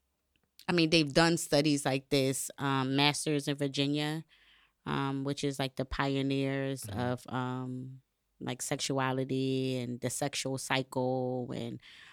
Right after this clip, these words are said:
Speaker 1: um, looking at the different diagrams to orgasm. They've done it back in, like, the fifties, sixties, and seventies,
Speaker 2: Mm-hmm.
Speaker 1: in which they would plug people up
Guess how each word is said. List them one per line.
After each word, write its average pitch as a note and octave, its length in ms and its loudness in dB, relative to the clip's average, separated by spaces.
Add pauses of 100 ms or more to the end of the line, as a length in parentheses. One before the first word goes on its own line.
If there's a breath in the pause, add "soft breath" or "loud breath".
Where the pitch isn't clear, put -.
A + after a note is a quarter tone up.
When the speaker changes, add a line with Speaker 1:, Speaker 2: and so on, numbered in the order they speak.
(180 loud breath)
Speaker 1:
um, B2 760 -4 (160)
looking C3+ 280 0
at B2+ 200 -2
the C#3 80 0
different C3 320 -2
diagrams B2 920 -2
to C3+ 240 -4
orgasm. B2 880 -4 (320 soft breath)
They've D3+ 360 6
done C#3 220 4
it B2+ 180 -4
back B2+ 280 0
in, B2 100 0
like, B2+ 280 -4
the B2 260 -4 (200)
fifties, C#3+ 400 0
sixties, C3+ 440 -2
and C3 100 -2
seventies, C3 720 0
Speaker 2:
Mm-hmm. - 80 -2
Speaker 1:
in B2+ 100 -2
which C3 220 -2
they C#3+ 100 0
would C3 220 -2
plug C3+ 260 0
people C3 340 -4
up C3 320 -2